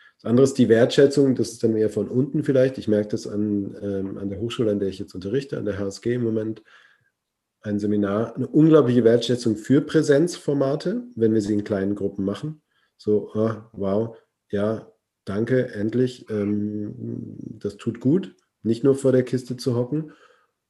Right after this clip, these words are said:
Und gleichzeitig, wir hatten jetzt zuletzt ein Seminar, da haben wir an dem einen Abend, äh, wir haben das, äh, Praktika-Talks genannt, da haben wir halt über Zoom dann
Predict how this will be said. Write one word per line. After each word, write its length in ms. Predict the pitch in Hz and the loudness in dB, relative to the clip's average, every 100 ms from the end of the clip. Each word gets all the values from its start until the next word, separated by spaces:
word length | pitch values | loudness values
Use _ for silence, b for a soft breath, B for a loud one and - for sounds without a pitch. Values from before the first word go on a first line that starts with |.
| _ _ _ | _ _ _
Und 180 | 131 123 | 2 6
gleichzeitig, 880 | 113 117 147 160 156 160 180 175 | 6 6 6 6 6 6 4 4
wir 120 | 120 120 | 6 6
hatten 160 | 120 | 6
jetzt 260 | 117 117 - | 2 2 0
zuletzt 540 | 120 107 117 120 - | 4 6 4 0 -4
ein 80 | 135 | -2
Seminar, 720 | 123 127 123 120 127 139 - - | 0 2 4 4 4 0 -6 -6
da 100 | 104 | -2
haben 200 | 107 110 | 0 2
wir 420 | 110 110 113 - _ _ _ _ _ - | 2 2 -2 -12 _ _ _ _ _ -18
an 140 | - 104 | -4 0
dem 120 | 107 | 0
einen 220 | 87 107 | 0 -4
Abend, 400 | 95 101 123 123 | -2 -2 0 0
äh, 320 | 113 104 107 | 0 -2 -4
wir 80 | 104 | -4
haben 140 | 104 101 | -2 -4
das, 180 | 98 | -6
äh, 340 | 113 98 98 98 | -6 -6 -6 -8
Praktika-Talks 1000 | 110 - 113 135 131 120 - 117 117 - | -8 -8 -4 0 2 2 2 2 0 0
genannt, 400 | 120 113 127 117 | 0 2 0 0
da 40 | |
haben 120 | 107 | 0
wir 80 | 104 | 0
halt 120 | 101 | -2
über 200 | 107 101 | -2 -2
Zoom 480 | 95 98 117 170 180 b b b b - | -2 0 0 -2 -6 b b b b -6
dann 460 | 104 104 107 113 | -2 0 0 -4